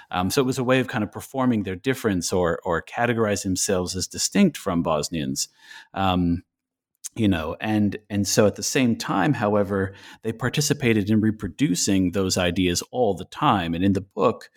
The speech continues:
um, probably my favorite example is a moment where, uh, a member of the O S C E is, is been asked to meet with the, this, um, woman who is part of a returnee,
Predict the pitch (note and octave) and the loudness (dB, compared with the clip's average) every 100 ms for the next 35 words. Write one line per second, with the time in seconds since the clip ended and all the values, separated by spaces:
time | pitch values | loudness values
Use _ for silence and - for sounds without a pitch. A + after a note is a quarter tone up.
0 | _ - - F#2+ G2 F#2 F2 F2+ - _ | _ -20 -16 -4 -2 0 0 -2 -6 _
1 | - A2 F#2+ G2 F#2 F2 - D3+ C#3 A2 | -2 -2 0 0 0 0 -2 -2 0 0
2 | F#2 F2 F#2 F2 F2+ E2+ D#2+ - - - | 0 0 2 2 2 0 0 -4 -20 -20
3 | - - A2 G2+ G#2 A2 A#2+ A2+ - G#2 | -20 -8 -6 -2 0 2 2 0 -2 -2
4 | F2+ F2 F2 - G2 E2+ - F2+ G2+ G2+ | 0 0 -2 -4 -2 -2 -2 0 2 2
5 | G2 G2+ G2+ F#2+ F2+ - G2+ G2 A#2+ A2 | 0 0 0 0 0 -2 -2 -2 0 0
6 | E2 E2 - - F#2+ F2 E2+ - - - | 0 -2 -4 -2 -2 0 0 -2 -2 -8
7 | F#2 G2+ G2+ - G2+ G2+ A2 A#2 - F#2 | 0 2 2 0 -2 0 0 -2 -6 -8
8 | F2+ E2+ D#2 - F2 F2 - - F2 E2 | -2 0 -2 -6 -8 -2 -2 -4 -6 -4
9 | D2+ C#2+ G2 A#2 C3 G2 F#2 F#2+ F2 E2+ | -4 -6 -6 0 2 2 0 -2 -2 -2
10 | F2+ E2+ E2 - F#2 F2+ E2 E2 D#2 D#2+ | -2 -6 -6 -4 -2 0 -2 0 0 -2
11 | _ - - _ - G2 A2+ - G2+ G2 | _ -20 -20 _ -4 0 0 0 0 2
12 | G2+ G2 F2+ | 2 0 -2